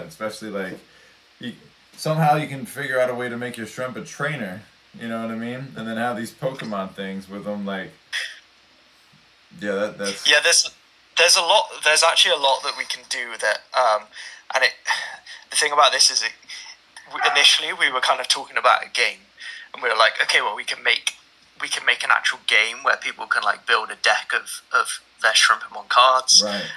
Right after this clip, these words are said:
Speaker 2: and then they can battle each other. Um, and I'm kind of still down for it, but the problem with that is games are not getting enough traction to,
Speaker 1: Right,
Speaker 2: to
Speaker 1: right.
Speaker 2: warrant doing that at the moment.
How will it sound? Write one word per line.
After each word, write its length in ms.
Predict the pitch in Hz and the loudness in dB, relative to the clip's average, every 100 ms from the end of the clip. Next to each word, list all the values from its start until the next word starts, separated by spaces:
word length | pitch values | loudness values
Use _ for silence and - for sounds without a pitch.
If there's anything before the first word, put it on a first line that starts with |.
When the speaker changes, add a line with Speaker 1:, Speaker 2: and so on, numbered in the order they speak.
| - | 0
Speaker 2:
and 140 | 127 | 2
then 100 | 113 117 | 2 2
they 100 | 117 | -2
can 140 | - - | -6 2
battle 300 | 120 - 117 | 2 4 -2
each 180 | 104 - | 0 2
other. 220 | 110 104 - - - - - | 2 0 -6 -12 -12 -14 -6
Um, 320 | - 110 107 - - _ _ _ 135 | 2 2 2 -2 -16 _ _ _ 0
and 220 | 151 156 | 0 0
I'm 160 | 139 139 | 0 2
kind 260 | - 170 226 | 4 4 4
of 60 | |
still 240 | - - 165 | 4 4 2
down 320 | - 147 147 | 4 2 2
for 180 | - 123 | -4 0
it, 100 | 104 - - | 0 -2 0
but 280 | 131 - - | 0 0 -8
the 80 | |
problem 340 | 127 156 156 156 | -4 -2 -2 -4
with 120 | 131 | 0
that 260 | 139 135 - | 2 2 2
is 160 | - - - - - _ _ _ - | 4 2 2 -14 -16 _ _ _ -4
games 340 | 143 165 196 | -2 0 0
are 80 | 165 | 0
not 240 | 143 - - | 2 0 0
getting 300 | 131 143 123 | 0 0 -2
enough 260 | 110 104 | -4 -2
traction 460 | - 143 117 - - - _ _ _ _ _ - | 2 2 2 -2 -6 -10 _ _ _ _ _ -2
to, 120 | 135 | 0
Speaker 1:
Right, 80 | 123 | 2
Speaker 2:
to 80 | 113 | 2
Speaker 1:
right. 80 | 110 | 2
Speaker 2:
warrant 360 | - 123 - - | 2 2 0 2
doing 280 | 131 - - | 2 2 2
that 100 | 131 | 0
at 60 | 131 | 0
the 100 | 127 | 0
moment. 240 | 131 143 | 0 -2